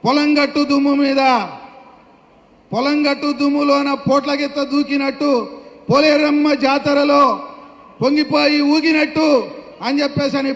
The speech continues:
పాట వస్తే, ఆ పాటకి ఆస్కార్ అవార్డు వచ్చింది. అట్లాగే ఈ త్రిబుల్ ఆర్కి ఈ ఖమ్మం పార్లమెంట్ నియోజకవర్గం ఈ రాష్ట్రంలోనే అత్యధిక మెజారిటీ ఇచ్చేటటువంటి నియోజకవర్గంగా ఉంటుంది,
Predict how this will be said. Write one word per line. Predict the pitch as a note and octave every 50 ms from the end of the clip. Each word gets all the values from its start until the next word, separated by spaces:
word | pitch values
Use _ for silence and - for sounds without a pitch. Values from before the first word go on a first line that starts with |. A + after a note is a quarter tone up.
| - C4
పాట | B3+ C4+ C#4+ C#4+ D4 C#4+
వస్తే, | C#4 - D4 D4 C#4+ C#4+ C#4
ఆ | C4+ - C4+
పాటకి | C4+ C#4+ C#4 D4 C#4+ D4 D4 C#4+ C#4+ C4+ B3 A3 - - - - - - - D#3+ G3+
ఆస్కార్ | C4+ C4+ - - D4 C#4+ C#4 C#4+
అవార్డు | C#4 C#4 C4+ C#4 C#4 C4 C4
వచ్చింది. | B3+ - C4+ B3+ A#3 G#3+ F#3+ E3 D3 C3+ - - - - - - - - - - - - G#3
అట్లాగే | A#3+ - - C#4+ C#4+ D4 D4 D4 C#4+ C#4+ C4 B3+ D4
ఈ | D#4 D#4 D#4 -
త్రిబుల్ | C#4 C#4+ C#4+ C#4+ D#4 D#4 D4+ D4+
ఆర్కి | D#4+ D#4+ D#4 D#4 D#4 D#4 D4+ C#4+ A#3 E3 - - - - - - - - - - - - A#3+ D#4
ఈ | D#4+ D#4+ D#4 D#4+
ఖమ్మం | - D4 D4 D#4+ D#4+ D#4 D#4 D#4 D#4
పార్లమెంట్ | D4 D4+ D4+ D#4 D#4+ D4+ D#4 D#4 D4+ D4+ D#4 D#4 D4+
నియోజకవర్గం | D#4 D#4 D4+ D4+ D4+ D4+ D4+ D4 D4 D4 D4 D4+ D#4+ D#4+ D#4+ D4 B3+ G3+ D#3+ - - - - - - - - - B3 D4+
ఈ | D4+ D#4 D4 C4+
రాష్ట్రంలోనే | D4 D#4+ D#4 - - - E4 D#4+ D#4+ D#4+ D4+ D#4 D4+ D#4 D#4 D#4 C#4+ A#3+ - - - - - B3
అత్యధిక | D4 - - - - E4 D#4 D#4 E4 - - D#4 D#4 D4+
మెజారిటీ | C#4+ D#4+ E4+ F4+ F4+ F4+ E4+ D4 F4 F4 E4+
ఇచ్చేటటువంటి | D#4+ - - E4 D#4+ D#4 D#4+ D4+ D4+ D4+ D4 D4 - D4+ D4 C#4+
నియోజకవర్గంగా | C#4+ C#4+ C#4 C#4 C#4 C#4 C#4 C#4 C4+ C4+ B3+ C#4 C4+ C4+ C4 B3+ A#3+ G#3+ F3+ - - - - - - F#3+ C#4
ఉంటుంది, | D#4 D4+ D4+ D#4+ D#4 D#4 D#4 D#4 D#4